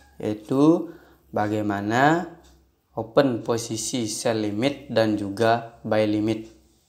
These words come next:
dan pengertiannya dari masing-masing pending order tersebut, ya. Jadi,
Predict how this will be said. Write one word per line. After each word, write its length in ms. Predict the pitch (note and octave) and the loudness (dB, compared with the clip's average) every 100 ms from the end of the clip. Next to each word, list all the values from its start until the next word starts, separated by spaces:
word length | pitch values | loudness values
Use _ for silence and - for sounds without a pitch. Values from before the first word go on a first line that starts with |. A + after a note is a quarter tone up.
| _ | _
dan 320 | A2+ A#2 B2+ - - A2+ | 0 2 0 -6 -6 -2
pengertiannya 800 | G#2+ A2 - A#2 A2 G#2 G#2 G2 - _ _ _ _ _ | -2 -2 -4 0 0 0 -2 -4 -12 _ _ _ _ _
dari 560 | G2+ G2 A2 C3 C#3+ - - - - | -2 0 2 0 0 -6 -20 -16 -6
masing-masing 960 | G#2+ G#2+ G#2 G2 G2 - B2+ C3+ C3 | -6 -4 -4 -4 -4 -2 -2 -2 -6
pending 480 | - G2+ G2 A2 A#2 | -4 -2 0 -2 -2
order 480 | A2 G2+ G#2+ A#2 A#2 - _ | -4 -2 0 -2 -4 -18 _
tersebut, 480 | - G#2 A#2 G2 - - _ _ - | -10 -6 -6 -6 -8 -14 _ _ 0
ya. 160 | A2 - - _ _ _ _ - _ _ _ - | 0 -2 -16 _ _ _ _ -20 _ _ _ -10
Jadi, 720 | B2 G#2+ A#2+ D3+ F3 - - | -6 0 8 8 8 2 -12